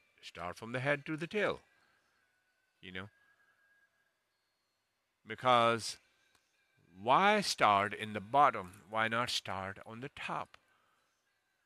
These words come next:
And the top is your actions. And once you can master those actions, I am sure you will be wonder-working human being,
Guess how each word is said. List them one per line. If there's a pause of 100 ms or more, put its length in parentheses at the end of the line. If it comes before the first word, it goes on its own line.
(160)
And
the
top
is
your
actions. (1300)
And
once
you
can
master
those
actions, (180)
I
am
sure
you
will
be (440)
wonder-working (840)
human
being,